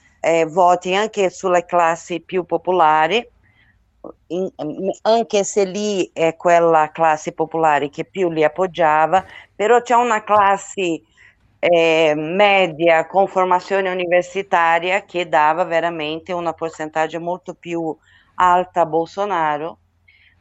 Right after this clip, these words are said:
però lui aveva meno voti tra le donne, e questo non è un caso, non è un,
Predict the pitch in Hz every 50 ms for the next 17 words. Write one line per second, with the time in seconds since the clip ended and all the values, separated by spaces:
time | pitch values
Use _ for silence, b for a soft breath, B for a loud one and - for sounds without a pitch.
0 | _ _ 240 240 233 240 240 247 254 277 269 - _ _ 285 269 247 233 214 208
1 | 214 214 202 202 208 214 226 240 269 285 262 233 226 208 220 214 214 214 208 196
2 | - 190 196 185 185 190 180 165 180 165 160 170 175 180 196 226 226 - _ 156
3 | 165 165 - 185 180 180 - - 180 180 175 165 175 180 175 175 175 170 170 165
4 | - 170 160 151 147 151 151 151 135 170 165 160 156 143 143 143 135 147 147 131
5 | 135 143 139 123 117 123 120